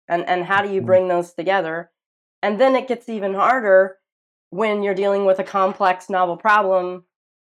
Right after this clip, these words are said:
Speaker 1: where the right answer is not in the back of the book. Like, so that's our frame.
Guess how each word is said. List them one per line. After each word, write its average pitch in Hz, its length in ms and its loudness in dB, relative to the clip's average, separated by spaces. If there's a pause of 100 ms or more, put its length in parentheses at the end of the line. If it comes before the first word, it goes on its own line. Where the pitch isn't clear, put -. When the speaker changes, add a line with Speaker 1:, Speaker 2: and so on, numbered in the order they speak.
(180)
Speaker 1:
where 202 140 2
the 190 60 2
right 185 200 6
answer 180 260 0
is 170 100 -8
not 170 160 -2
in - 60 -10
the 160 60 -8
back 156 220 -4
of 156 40 -12
the 156 60 -12
book. 160 340 -8
Like, 170 320 0 (320)
so 240 120 4
that's 294 240 6
our 214 100 6
frame. 190 480 0